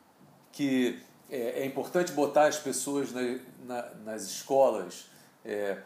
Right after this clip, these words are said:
colocar a escola dentro das pessoas, mas mais importante ainda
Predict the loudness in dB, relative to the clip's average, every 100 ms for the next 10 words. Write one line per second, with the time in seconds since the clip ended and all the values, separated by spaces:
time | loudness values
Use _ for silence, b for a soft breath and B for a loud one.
0 | -10 -2 -2 2 4 4 2 -2 -2 -2
1 | 6 10 10 8 2 -4 -12 -20 _ _
2 | _ 0 4 4 2 -4 -4 -6 -10 -8
3 | -6 -6 -8 B B -10 -4 2 4 4
4 | 2 -4 -6 -6 -10 -10 -10 -10 -8 -10